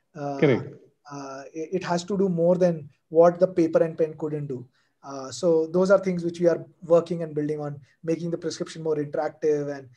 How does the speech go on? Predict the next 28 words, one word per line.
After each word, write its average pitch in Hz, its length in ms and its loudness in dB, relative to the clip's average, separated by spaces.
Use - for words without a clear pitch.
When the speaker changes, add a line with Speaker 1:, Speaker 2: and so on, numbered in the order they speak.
Speaker 1:
tracking 185 280 -2
consumers. 160 520 -4
So 170 280 0
one, 175 200 2
on 196 280 2
one 170 180 0
hand, 190 360 -2
it 175 240 -4
obviously, 175 640 -2
uh, 143 300 -4
adds 160 180 0
a 175 40 4
lot 175 100 6
of 180 80 4
value 151 180 0
to 175 80 -4
the 190 80 0
consumer. 185 500 -2
Plus 202 180 4
also, 208 680 4
it 190 180 0
is 196 160 2
also 170 380 0
a 196 80 0
huge 170 460 -2
marketing 147 500 -8
leg. 110 280 -12
Uh, 123 220 -10